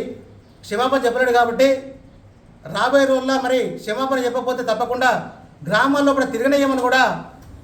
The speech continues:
తెలియజేస్తూ మరి ఇలాంటి అనుచిత వ్యాఖ్యలు చేస్తూ సమాజంలో కూడా అసమానతకు గురి చేస్తున్నటువంటి తీర్మానం మల్లయ్యను ఎమ్మెల్సీగా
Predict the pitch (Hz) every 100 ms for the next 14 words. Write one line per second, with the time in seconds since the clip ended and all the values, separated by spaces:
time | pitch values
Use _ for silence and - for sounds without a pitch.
0 | - 185 262 269 269 285 285 - - -
1 | - - 262 262 202 254 277 285 247 180
2 | - 170 240 254 233 254 262 254 254 240
3 | 269 277 269 - - - - - - -
4 | 202 262 277 277 269 269 247 240 277 294
5 | 277 262 262 262 262 254 247 254 - 226
6 | 262 269 262 240 269 269 240 165 - -
7 | - - - - - - - 165 202 285
8 | 277 277 285